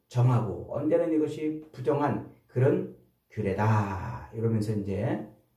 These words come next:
마무리를 하고 있는 것입니다. 자, 그러니까 이게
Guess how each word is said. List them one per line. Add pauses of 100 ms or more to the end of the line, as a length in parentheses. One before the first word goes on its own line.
(220)
마무리를
하고
있는
것입니다. (480)
자,
그러니까
이게